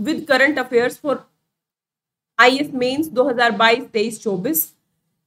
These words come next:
इसकी जो polity वाला batch है, ये हमारी कल से सत्ताईस तारीख से classes शुरू होने जा रही हैं।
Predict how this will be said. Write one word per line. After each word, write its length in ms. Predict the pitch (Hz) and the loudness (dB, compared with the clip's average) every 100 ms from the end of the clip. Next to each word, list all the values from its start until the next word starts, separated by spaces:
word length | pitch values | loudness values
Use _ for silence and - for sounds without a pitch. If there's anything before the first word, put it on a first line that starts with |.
| - | 2
इसकी 340 | 392 403 - 440 | 2 2 4 4
जो 140 | 403 | 4
polity 520 | 370 285 294 359 415 | 2 2 4 4 2
वाला 360 | 392 277 285 269 | 4 4 6 4
batch 400 | 214 254 247 - | 4 2 2 0
है, 80 | 320 | -2
ये 140 | 320 | -2
हमारी 400 | 294 262 254 269 302 | -2 -4 -4 -6 0
कल 260 | 302 349 | 2 4
से 300 | 320 269 320 | 2 -2 -6
सत्ताईस 500 | - 330 - 277 339 | -4 -4 4 6 6
तारीख 320 | - 254 262 | 2 0 0
से 140 | 269 277 | -6 -10
classes 400 | 262 240 269 254 | -2 -2 -2 -12
शुरू 340 | - 240 294 | -8 -2 -2
होने 320 | - 247 240 233 | -2 -2 0 0
जा 220 | 202 196 | 2 0
रही 300 | 277 262 269 | -2 -6 -6
हैं। 180 | 277 | -8